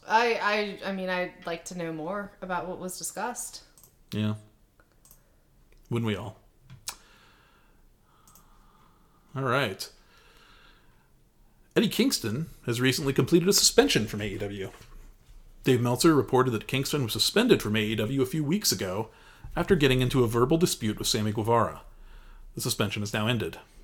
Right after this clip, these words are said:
Speaker 2: On Wrestling Observer Radio, Meltzer said Kingston told him, "Sometimes he does things that he shouldn't. He was sorry, and he owns up to whatever he did." Kingston told P W I,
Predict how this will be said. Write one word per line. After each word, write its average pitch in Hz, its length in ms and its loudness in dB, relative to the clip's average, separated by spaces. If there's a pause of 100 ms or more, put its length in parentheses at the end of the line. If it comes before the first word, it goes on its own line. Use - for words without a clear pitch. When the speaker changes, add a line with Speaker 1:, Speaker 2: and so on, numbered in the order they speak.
(680)
Speaker 2:
On 117 100 -2
Wrestling 123 240 2
Observer 104 240 0
Radio, 123 360 6
Meltzer 117 320 0
said 107 220 0
Kingston 117 400 -2
told 110 260 2
him, 117 380 4 (340)
"Sometimes 175 480 4
he 175 80 4
does 131 240 4
things 123 260 -2
that 113 100 2
he 107 80 2
shouldn't. 104 460 -2 (320)
He 123 120 -2
was 113 140 0
sorry, 113 460 4 (220)
and 117 100 -4
he 117 100 0
owns 117 220 -2
up 104 160 0
to 113 80 -2
whatever 104 320 -2
he 110 100 -4
did." 80 280 -10 (1160)
Kingston 160 380 2
told 123 240 2
P 151 120 0
W 123 260 4
I, 117 280 -2